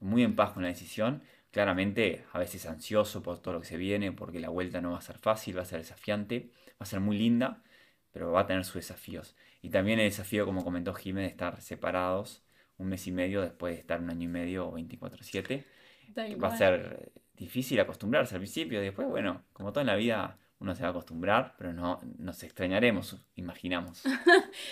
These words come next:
Speaker 2: Sí, siempre digo, "Bueno, ¿cómo será?". Porque, eh,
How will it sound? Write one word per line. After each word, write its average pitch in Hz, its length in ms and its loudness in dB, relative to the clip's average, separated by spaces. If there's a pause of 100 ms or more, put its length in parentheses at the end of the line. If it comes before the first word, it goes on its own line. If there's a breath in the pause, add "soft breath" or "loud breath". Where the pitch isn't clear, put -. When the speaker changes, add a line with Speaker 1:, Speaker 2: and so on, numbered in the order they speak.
(100)
Speaker 2:
Sí, 240 260 -6
siempre 277 320 -2
digo, 247 140 0
"Bueno, 240 240 0
¿cómo 285 220 0
será?". 247 420 4
Porque, 190 440 -2
eh, 190 160 0